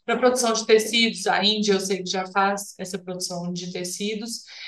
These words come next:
Então, a gente tem um, um, um, um valor ali que tá se perdendo, que é um produto que vai pro lixo, ou que tem que ser exportado, ou que tem que ser incinerado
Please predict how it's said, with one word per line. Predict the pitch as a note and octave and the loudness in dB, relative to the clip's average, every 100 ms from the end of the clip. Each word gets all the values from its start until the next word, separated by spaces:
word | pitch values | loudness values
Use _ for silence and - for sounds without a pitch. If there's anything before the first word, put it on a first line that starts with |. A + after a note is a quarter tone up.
| - - | -14 -4
Então, | - A#3+ | 4 6
a | B3 | 6
gente | B3 C4 - | 4 0 2
tem | B3+ B3 | 4 2
um, | B3+ B3+ | 0 -4
um, | A#3 A#3+ A#3 A#3 A3+ | -4 -6 -6 -8 -6
um, | A#3 A#3 A#3 A3+ A3+ A3 G#3 G3+ G3 - _ _ A3 | -4 -2 0 0 -2 -6 -4 -4 -6 -10 _ _ -6
um | |
valor | G#3+ C4 B3+ A3+ A#3 C4+ | 4 8 10 8 8 8
ali | A#3+ G#3 A3 A#3+ | 8 4 0 -2
que | - | -4
tá | C4+ | -4
se | - | -4
perdendo, | - C4+ A3+ B3 B3 B3 F#3+ - - - _ | -2 -2 0 0 0 -2 -6 -12 -20 -20 _
que | - | 0
é | A3+ | 2
um | A3 | 2
produto | A#3+ A#3 A#3+ A#3+ | 2 2 2 -2
que | - | -4
vai | A#3+ G#3+ G#3 | 0 2 2
pro | A3+ | 0
lixo, | A3+ B3 C4+ C#4+ - B3+ | 4 6 6 6 4 2
ou | A#3 | 0
que | - | -2
tem | A#3 | -4
que | G#3+ | -2
ser | A3 | -2
exportado, | G3+ F#3 - - G#3+ B3+ C4 B3+ C4 B3+ - _ | -2 -6 -4 2 6 6 4 0 -4 -10 -14 _
ou | G#3 G#3+ | 4 4
que | G#3+ | 4
tem | A#3 A3 | 0 0
que | |
ser | - A3 G3 G3+ - _ _ - | 0 0 -2 -8 -16 _ _ -8
incinerado | G#3+ G#3+ G#3 G3 G3 G#3+ B3+ C4+ - | -4 -2 0 0 2 6 6 6 2